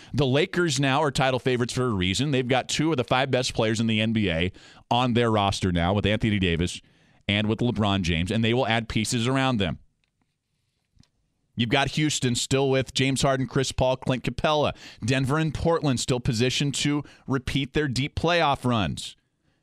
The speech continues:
This core of Zion Williamson, Ball, Ingram, Hart, and Jrue Holiday, yeah, that's a nice young core that's gonna pair well together. But, folks, none of those players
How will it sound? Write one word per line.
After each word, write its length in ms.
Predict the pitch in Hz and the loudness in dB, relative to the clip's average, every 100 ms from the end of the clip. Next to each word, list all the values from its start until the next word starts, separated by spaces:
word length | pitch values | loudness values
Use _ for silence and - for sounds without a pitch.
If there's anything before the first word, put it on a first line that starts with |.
| _ _ _ - | _ _ _ -4
This 220 | 151 - | -2 -2
core 400 | - 160 160 180 | -2 0 2 2
of 80 | 135 | 2
Zion 420 | 123 147 151 139 | 2 2 2 2
Williamson, 500 | 143 151 143 147 131 | 2 0 0 -2 -2
Ball, 440 | 101 123 139 143 - | 0 2 2 0 0
Ingram, 400 | 135 139 139 135 | 0 0 0 -2
Hart, 580 | - - 143 143 - - - | -2 0 2 0 -6 -8 -6
and 140 | 123 | -4
Jrue 260 | 104 135 139 | -2 0 2
Holiday, 520 | 135 147 151 170 180 - - - | 2 2 2 0 -4 -12 -20 -6
yeah, 240 | 131 226 | -2 0
that's 180 | 302 - | 0 0
a 40 | 196 | 0
nice 300 | 220 262 - | 0 0 0
young 200 | 214 190 | -2 -2
core 240 | 202 247 | 0 0
that's 120 | 185 | -2
gonna 140 | 165 170 | -2 -4
pair 240 | - 226 | -2 0
well 180 | 196 254 | 0 0
together. 320 | 208 165 165 - - | 0 0 -2 -6 -10
But, 140 | - - | -4 -2
folks, 420 | - 240 233 - - - | 0 0 0 -6 -8 -4
none 280 | 170 220 | 0 2
of 60 | 269 | 2
those 200 | 214 170 | 2 0
players 560 | - 220 247 196 175 | 0 0 2 2 0